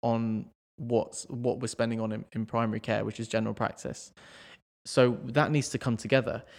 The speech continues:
If we're, if we're trying to improve people's health in, in general practice by throwing more money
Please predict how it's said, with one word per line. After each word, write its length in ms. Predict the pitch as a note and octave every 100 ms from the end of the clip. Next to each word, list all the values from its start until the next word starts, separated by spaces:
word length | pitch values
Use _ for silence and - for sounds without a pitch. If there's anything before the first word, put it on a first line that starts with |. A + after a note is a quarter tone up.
| -
If 180 | C#3 -
we're, 280 | D3+ D#3 D3
if 160 | C#3+ -
we're 160 | D3 C#3+
trying 240 | C#3 C3
to 100 | A2+
improve 340 | A#2+ - A#2+ A2+
people's 320 | A2 A2+ -
health 440 | A#2+ A2 - - _ _ _ _ _ _ -
in, 260 | A#2 A2 -
in 320 | - A2+ G#2+ G#2
general 220 | A2 G#2+
practice 380 | A#2 - - -
by 140 | A2+
throwing 300 | - A#2 A2+
more 200 | A#2+ A#2+
money 420 | A#2 A2+ G#2+ G#2+